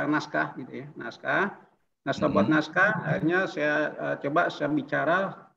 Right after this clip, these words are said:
Speaker 1: full, saya penuh, saya bicara. Nah, setelah itu saya ambil gambar. Ambil gambar, saya pe-, saya penggal-penggal karena sasaran saya seperti apa yang Bapak sampaikan bahwa perpaduan antara e-roll dan b-roll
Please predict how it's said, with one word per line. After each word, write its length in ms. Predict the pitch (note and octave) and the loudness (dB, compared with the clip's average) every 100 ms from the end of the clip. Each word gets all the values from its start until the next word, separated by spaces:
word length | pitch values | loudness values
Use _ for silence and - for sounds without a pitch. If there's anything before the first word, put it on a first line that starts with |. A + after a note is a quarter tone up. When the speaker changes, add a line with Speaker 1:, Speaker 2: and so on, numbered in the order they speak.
| F#3+ | 6
Speaker 1:
full, 320 | G#3 A3+ A3 - | 6 6 0 -2
saya 160 | D3 | -2
penuh, 400 | C#3+ C#3+ F3 F#3+ | 0 4 4 4
saya 160 | C#3 C#3 | 0 -2
bicara. 360 | - C3+ D3+ G#3 - - _ _ - | 0 0 4 2 0 -12 _ _ -4
Nah, 80 | C3 | -4
setelah 320 | - - - | -2 0 0
itu 100 | - | 0
saya 160 | - D#3+ | 2 4
ambil 160 | D#3 D3+ | 4 4
gambar. 360 | D3 D3+ A#2+ G2 - _ _ _ B2+ | 4 4 4 0 -14 _ _ _ -4
Ambil 120 | C3 B2 | -4 0
gambar, 480 | C3 D3 F#3+ G#3 - | 2 6 6 4 0
saya 160 | D3 | -4
pe-, 240 | - - - | -4 -10 -8
saya 240 | - D3 | -2 0
penggal-penggal 560 | D3+ D#3 C#3+ D3 F#3+ D3+ | 4 2 2 2 2 2
karena 400 | C#3+ F3+ G#3 - - _ _ _ | 2 2 2 -6 -18 _ _ _
sasaran 320 | - D3 D#3 D3+ | -4 0 2 2
saya 240 | D#3 F#3 | 2 2
seperti 240 | - D#3+ | 0 -2
apa 160 | D3 D3+ | -2 0
yang 160 | D3 C#3+ | 0 2
Bapak 160 | C#3+ | 0
sampaikan 640 | D3 C3+ C3 B2 D#3 F3 C3 | 0 0 -2 0 2 4 4
bahwa 560 | B2+ C3 C3 - - _ _ _ | 2 2 0 -4 -14 _ _ _
perpaduan 480 | C3+ - C#3 E3 D#3 | -6 -2 2 2 2
antara 160 | D3+ D3+ | 0 -2
e-roll 240 | D#3+ D3 D3+ | 0 2 4
dan 220 | D3+ D3 | 4 4
b-roll 400 | D#3+ E3 D#3 A#2 | 6 6 4 2